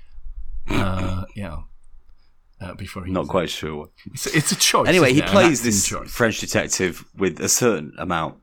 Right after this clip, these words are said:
Speaker 2: of
Speaker 1: Je ne
Speaker 2: irony
Speaker 1: sais quoi.
Speaker 2: and a, and a certain amount of, uh, hamminess that I think is intentional,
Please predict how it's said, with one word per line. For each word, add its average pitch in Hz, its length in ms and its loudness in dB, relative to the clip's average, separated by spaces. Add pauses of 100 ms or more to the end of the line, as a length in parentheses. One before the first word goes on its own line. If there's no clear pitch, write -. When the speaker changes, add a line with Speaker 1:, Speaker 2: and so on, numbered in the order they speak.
Speaker 2:
of 78 100 -8
Speaker 1:
Je 110 60 -4
ne - 60 0
Speaker 2:
irony 123 220 4
Speaker 1:
sais - 200 -4
quoi. 95 280 -6 (140)
Speaker 2:
and 82 200 -6
a, 80 40 -6 (640)
and 85 140 -8
a 85 40 -6
certain 98 380 -2
amount 85 380 -6
of, 80 280 -8
uh, 65 100 -4
hamminess 80 680 -4
that - 160 -6 (220)
I 131 60 2
think 196 160 2
is 104 140 0
intentional, 73 560 -4